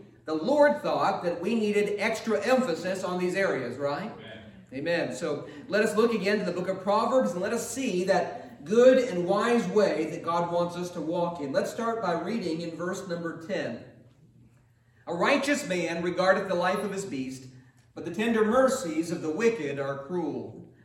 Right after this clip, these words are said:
Speaker 1: He that tilleth his land shall be satisfied with bread, but he that followeth vain persons is void of understanding. The wicked desireth the net of evil men, but the root of the righteous yieldeth fruit.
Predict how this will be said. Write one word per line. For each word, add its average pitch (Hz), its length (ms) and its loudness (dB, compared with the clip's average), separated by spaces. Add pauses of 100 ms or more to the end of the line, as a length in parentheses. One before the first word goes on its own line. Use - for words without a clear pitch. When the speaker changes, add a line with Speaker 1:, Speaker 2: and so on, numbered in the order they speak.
(520)
Speaker 1:
He 240 160 -2
that 247 220 2
tilleth 254 320 8
his 208 180 0
land 247 420 4
shall 202 240 2
be 190 140 -2
satisfied 214 840 -2
with 190 180 -6
bread, 208 500 -4 (420)
but 135 100 -12
he 151 120 -8
that 180 200 -8
followeth 185 480 0
vain 190 380 -4
persons 175 480 -2
is 135 140 -8
void 160 340 -4
of 139 80 -6
understanding. 131 800 -6 (720)
The 165 60 -4
wicked 240 340 2
desireth 214 840 2
the 190 80 2
net 196 420 0
of 190 180 -2
evil 196 260 -2
men, 180 360 2
but 160 140 -4
the 165 60 -4
root 196 200 0
of 202 100 2
the 175 80 0
righteous 170 760 -2 (100)
yieldeth 165 400 -4
fruit. 170 480 -6